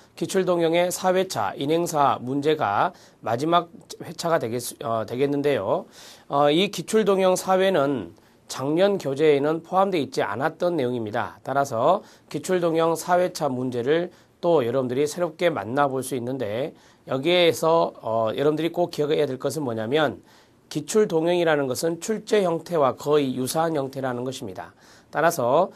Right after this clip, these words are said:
이러한 형태의 문제를 많이 풀어보면 풀어볼수록 좋겠죠. 우리가 단원별의 성격에 있는 테마별 문제보다도 기출동형, 실전 모의고사의 형태의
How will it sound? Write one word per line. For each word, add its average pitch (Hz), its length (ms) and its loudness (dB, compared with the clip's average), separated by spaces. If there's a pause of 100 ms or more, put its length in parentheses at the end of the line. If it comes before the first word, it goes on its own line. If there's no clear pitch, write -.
(140)
이러한 160 300 4
형태의 170 320 0
문제를 139 460 -2
많이 123 400 -2
풀어보면 156 480 0
풀어볼수록 151 560 -6
좋겠죠. 123 720 -4 (400)
우리가 156 260 4
단원별의 196 520 2
성격에 170 440 0
있는 143 260 0
테마별 190 460 0
문제보다도 117 880 -2 (360)
기출동형, 147 720 -2
실전 214 400 0
모의고사의 143 580 2
형태의 147 600 -2